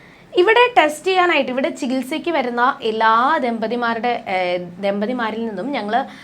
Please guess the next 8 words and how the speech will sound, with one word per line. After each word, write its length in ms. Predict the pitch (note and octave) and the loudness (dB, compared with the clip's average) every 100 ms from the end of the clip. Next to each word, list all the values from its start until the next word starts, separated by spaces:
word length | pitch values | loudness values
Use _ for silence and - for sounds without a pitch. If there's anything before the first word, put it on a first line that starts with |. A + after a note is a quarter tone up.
| - | -6
ആ, 120 | G3+ G#3 | 0 0
സ്പേംസ് 640 | G3+ - D4+ F4+ F#4+ G4 | -2 2 4 4 0 2
കളക്ട് 340 | B3+ G#3+ - | 4 4 0
ചെയ്യും. 420 | A3+ D#3 F3+ - - - - | -4 -2 -4 -10 -16 -20 4
അങ്ങനെ 320 | C4+ F4 A4 B4+ - | 6 6 6 2 2
ആ 220 | C4 E4+ B4 | 6 6 4
സ്പേം, 500 | - - D#4+ E4+ F4+ | -2 2 4 6 2
ആ, 100 | - | 2